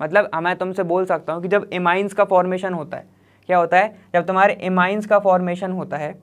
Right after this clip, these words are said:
ठीक है, और जब कार्बन डबल बॉन्ड एन से जुड़ जाता है, ठीक है, उसको हम बोलते हैं कौन से बेस? सिजिफ बेस। समझ गए ये बात, ठीक है? चलो, अब हमारा बचा कौन सा? टू फ़ोर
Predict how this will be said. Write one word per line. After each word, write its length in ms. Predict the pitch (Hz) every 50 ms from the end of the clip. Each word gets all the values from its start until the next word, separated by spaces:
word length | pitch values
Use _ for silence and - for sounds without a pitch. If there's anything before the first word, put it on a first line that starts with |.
| _ _ _ _ _ _ _ _ _ _ _ _ _ _ _ _ _ _ _ -
ठीक 120 | 214 220 220
है, 80 | 202
और 180 | - - 165 180
जब 220 | 170 202 208 190 -
कार्बन 440 | - 175 165 170 165 165 190 214 208
डबल 260 | 185 165 170 165 165
बॉन्ड 280 | 160 170 190 208 - -
एन 220 | 160 165 170 175
से 140 | 180 208 202
जुड़ 180 | 202 254 254
जाता 280 | 254 208 156 143 127 135
है, 140 | 139 - - _ _ _ _ _ _ _ _ _ _ _ _ _ _ _ _ _ _ -
ठीक 100 | 254 247
है, 120 | 214 - - - _ _ -
उसको 340 | - 269 - - - - 285
हम 200 | 240 220 208 190
बोलते 300 | 165 156 147 139 - 160
हैं 160 | 175 175 170 160
कौन 200 | 170 165 175 175
से 120 | 185 185
बेस? 240 | 180 214 233 277 - - - _ _ _ _ _ _ _ _ _ _ _ _ _ _ _ -
सिजिफ 240 | 165 151 160 160 147
बेस। 380 | 139 - - - - _ _ _ _ _ _ _ _ _ _ _ _ _ _ _ _ _ _ _ _ _ _ _ _ _
समझ 200 | - 175 175 180
गए 140 | 165 185 185
ये 60 | 180 180
बात, 220 | 180 180 190 - _ _ _ _ _ _ _ -
ठीक 120 | 220 220 214
है? 120 | 220 220 214 _ _ -
चलो, 200 | 196 175 147 135 - -
अब 140 | 165 180
हमारा 280 | 185 185 190 196 196 196
बचा 220 | 196 196 196 196
कौन 200 | 180 185 190 196
सा? 80 | 202 226
टू 280 | 208 214 233 240 254 254
फ़ोर 380 | 240 - 202 196 208 226 240 -